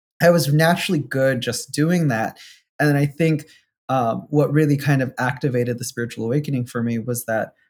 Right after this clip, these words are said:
um, yeah, you, you will have a desire. So desire in Latin means of the Father. So a lot of people, uh, in the past would think that desires were,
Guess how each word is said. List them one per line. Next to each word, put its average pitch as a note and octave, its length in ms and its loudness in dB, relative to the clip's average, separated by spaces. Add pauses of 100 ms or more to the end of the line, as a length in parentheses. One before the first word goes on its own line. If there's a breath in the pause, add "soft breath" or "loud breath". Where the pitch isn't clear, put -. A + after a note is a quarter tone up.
(180)
um, A2+ 400 -2 (320)
yeah, D3 260 6
you, C3 320 -2
you D#3 240 2
will D3 140 2
have D3+ 260 2
a D3 60 2
desire. A2 600 -2
So C#3 260 -2
desire C3 600 2
in B2 160 -2
Latin A2+ 460 -2
means G#2 440 -4
of A#2+ 180 -2
the A#2+ 80 -6
Father. C3+ 640 -2 (540 soft breath)
So C#3+ 240 4
a - 20 0
lot C#3+ 220 4
of C#3+ 80 -2
people, C3 560 -4 (340)
uh, B2 140 0
in A2+ 120 -2
the A#2 60 -4
past C#3+ 400 0
would A#2+ 140 -14
think A2+ 200 -6
that - 260 -10
desires B2 520 0
were, A#2 460 -2